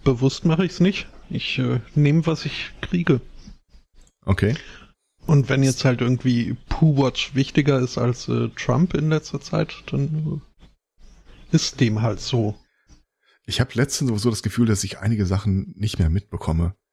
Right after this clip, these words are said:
Speaker 2: Poo-Watch
Speaker 1: Mhm.
Speaker 2: sagt mir nichts, dann hab ich jetzt die Tage was gehört. Das Internet dreht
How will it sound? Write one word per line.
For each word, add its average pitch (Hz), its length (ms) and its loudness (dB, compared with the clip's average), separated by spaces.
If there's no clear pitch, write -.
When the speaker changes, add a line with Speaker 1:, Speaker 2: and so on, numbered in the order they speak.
Speaker 2:
Poo-Watch 135 800 2
Speaker 1:
Mhm. - 280 -20
Speaker 2:
sagt - 260 -2
mir 95 60 2
nichts, 95 140 2
dann 90 120 2
hab 90 100 2
ich 92 100 -4
jetzt - 140 -4
die - 40 -8
Tage 95 280 0
was 87 140 -4
gehört. 90 360 0
Das 82 180 -2
Internet 95 600 0
dreht 92 260 0